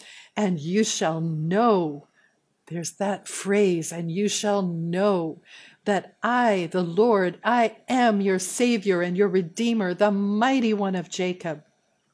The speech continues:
Instead of bronze, I will bring gold. Upgrades. And instead of iron, I will bring silver. Instead of wood,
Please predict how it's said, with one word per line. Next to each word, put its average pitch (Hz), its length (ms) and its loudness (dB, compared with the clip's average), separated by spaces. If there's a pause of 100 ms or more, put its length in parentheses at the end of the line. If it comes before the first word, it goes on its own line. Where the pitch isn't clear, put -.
(1160)
Instead 214 460 0
of 175 200 -6
bronze, 180 840 -6 (180)
I 240 140 0
will 165 140 -6
bring 147 360 -12 (260)
gold. 165 640 -2 (720)
Upgrades. 220 1300 -2 (640)
And 220 180 4
instead 196 400 0
of 175 200 -2
iron, 226 640 0
I 185 160 -2
will 185 160 0
bring 226 540 0 (240)
silver. 269 1120 2 (300)
Instead 233 440 2
of 202 160 0
wood, 247 440 2